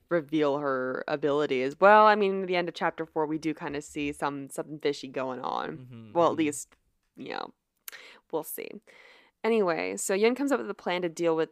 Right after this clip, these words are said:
Speaker 1: the, the Doubtfire, which impresses, uh, which impresses, uh, Jinju, who says that he is everything that Kuruk wasn't.
Speaker 2: Mm.
Speaker 1: Which I, like, we keep getting references to Avatar Kuruk, and now I wanna get, you know, a story based on him, 'cause he only lived, he only died when he was, like, what, like, thirty-something years old?
Speaker 2: Thirty-three, yeah.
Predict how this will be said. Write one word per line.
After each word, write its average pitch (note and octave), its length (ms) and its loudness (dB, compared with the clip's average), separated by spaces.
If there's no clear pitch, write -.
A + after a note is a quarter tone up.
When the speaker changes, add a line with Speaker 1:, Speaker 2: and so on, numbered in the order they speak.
Speaker 1:
the, D3+ 320 -4
the D#3+ 100 -4
Doubtfire, D3 540 -2
which G#3+ 220 0
impresses, E3 720 -4
uh, E3+ 220 -2
which F3+ 180 -4
impresses, E3+ 640 -4
uh, D3+ 180 -2
Jinju, D3+ 640 -4
who F#3 80 -6
says G3 220 0
that F#3 140 0
he G#3+ 180 -6
is G#3 160 4
everything D4+ 560 0
that A3 220 0
Kuruk G#3 420 2
wasn't. E3 680 0
Speaker 2:
Mm. F#3 140 -10
Speaker 1:
Which G#3 400 4
I, A3+ 400 10
like, B3 180 4
we G#3 340 -6
keep B3 220 -6
getting A3 200 2
references F#3 420 -4
to F3+ 80 -6
Avatar E3 340 0
Kuruk, D#3 300 -6
and D3+ 100 -6
now F3+ 180 8
I E3+ 140 8
wanna D#3+ 240 2
get, D3+ 320 0
you E3 100 -6
know, C#3+ 220 -4
a D3+ 220 -2
story E3 400 0
based D#3+ 260 0
on D3+ 140 -4
him, D#3+ 120 -4
'cause D#3+ 140 -8
he F3+ 80 -6
only G3+ 160 -2
lived, D#3+ 320 -2
he F3+ 100 -10
only G3 220 -4
died F3 240 2
when F3 80 -10
he F3 80 -4
was, E3+ 120 -4
like, D3 120 -4
what, D3+ 220 0
like, C#3+ 240 -8
thirty-something D#3+ 580 -4
years D#3 220 -4
old? C#3+ 180 -2
Speaker 2:
Thirty-three, C3+ 540 -4
yeah. A#2+ 320 -6